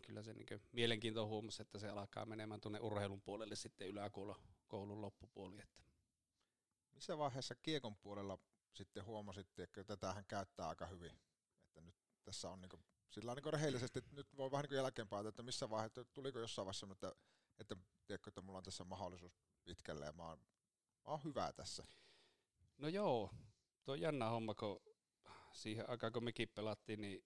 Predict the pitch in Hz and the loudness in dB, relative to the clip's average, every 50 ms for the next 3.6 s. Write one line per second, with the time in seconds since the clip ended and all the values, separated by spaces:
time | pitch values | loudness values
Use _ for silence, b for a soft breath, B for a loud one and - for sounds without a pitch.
0 | _ _ - 117 123 120 113 110 98 95 98 95 95 98 87 - - _ _ _ | _ _ -4 -2 0 0 0 0 -2 -2 -4 -4 -4 -4 -6 -6 -10 _ _ _
1 | _ _ _ - - 113 120 113 - 131 135 127 117 101 101 98 101 95 - 110 | _ _ _ -6 -4 -4 -2 -2 -2 0 0 0 0 -2 -4 -6 -8 -4 -2 0
2 | 107 107 104 - 104 95 85 - _ _ _ _ _ _ _ _ _ _ _ _ | 0 0 0 -2 -6 -6 -8 -8 _ _ _ _ _ _ _ _ _ _ _ _
3 | _ _ _ - 107 101 101 98 95 95 101 | _ _ _ -4 -4 -2 -2 -2 -4 -6 -8